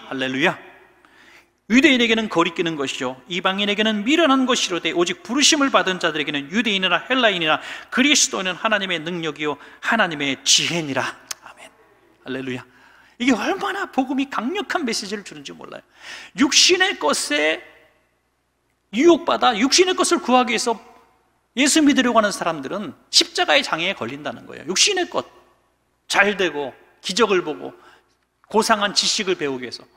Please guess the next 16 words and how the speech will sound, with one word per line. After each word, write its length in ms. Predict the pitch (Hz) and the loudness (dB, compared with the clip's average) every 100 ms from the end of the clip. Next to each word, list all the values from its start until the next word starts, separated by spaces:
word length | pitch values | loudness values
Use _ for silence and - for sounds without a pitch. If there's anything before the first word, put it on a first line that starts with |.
| _ | _
오늘날도 520 | - 233 226 196 190 180 | -4 -2 -2 -2 -4 -4
있을 200 | 190 202 | -6 -6
수 120 | - | -8
있잖아요. 520 | 147 - 85 76 85 - _ _ - | -10 -12 -10 -12 -14 -16 _ _ -6
성경 360 | 226 240 233 | -2 -2 -4
공부 340 | 214 185 175 175 | -8 -8 -10 -8
좋아서, 460 | 147 143 151 123 _ _ _ _ _ _ _ _ _ - | -4 -4 -6 -10 _ _ _ _ _ _ _ _ _ -4
기독교의 400 | 240 233 233 208 | -2 0 -2 -2
고상한 380 | 180 208 208 | 0 0 0
가르침이 500 | 190 165 - 180 170 - _ _ _ _ _ _ _ _ _ _ _ | -2 -4 -4 -6 -8 -10 _ _ _ _ _ _ _ _ _ _ _
굉장히 440 | 247 247 247 247 240 | -4 0 0 0 -2
좋아서 640 | 226 240 220 262 294 294 - _ _ | 0 2 2 0 -4 -6 -16 _ _
기독교를 560 | - 277 277 269 269 262 - - | -4 -2 -2 -2 -2 -2 -6 -10
믿는 220 | 262 302 269 | -4 -2 -2
사람이 300 | 233 226 233 | -4 -8 -4
있어요. 520 | 240 - 123 123 | -2 -2 -4 -10